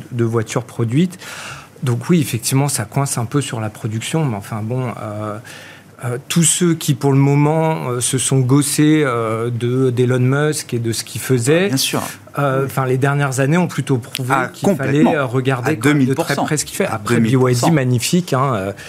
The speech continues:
Speaker 1: c'est un, c'est un très bon, euh, concurrent et c'est, c'est, je pense que c'est sain qu'il y ait de la concurrence sur ce segment
Speaker 2: Warren
Speaker 1: précisément.
Speaker 2: Buffett est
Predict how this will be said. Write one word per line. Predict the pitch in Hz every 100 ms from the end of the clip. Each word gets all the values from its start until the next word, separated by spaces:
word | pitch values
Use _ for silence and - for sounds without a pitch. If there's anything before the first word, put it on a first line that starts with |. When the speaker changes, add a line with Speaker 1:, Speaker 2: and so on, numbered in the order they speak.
| - -
Speaker 1:
c'est | -
un, | 113 104 101
c'est | - 127
un | 104
très | - 127
bon, | 123 135 131
euh, | 110 107 107
concurrent | - 127 - 135 143 170 170
et | 120 110
c'est, | 110 - 110
c'est, | - 101 95
je | -
pense | 123
que | - 117
c'est | -
sain | 110 - 147
qu'il | -
y |
ait |
de | 117
la | 101
concurrence | - 117 135 135
sur | - 120
ce | -
segment | 117 127 120 117 - - - - - -
Speaker 2:
Warren | 127 135
Speaker 1:
précisément. | 147 143 -
Speaker 2:
Buffett | 175 151 -
est | -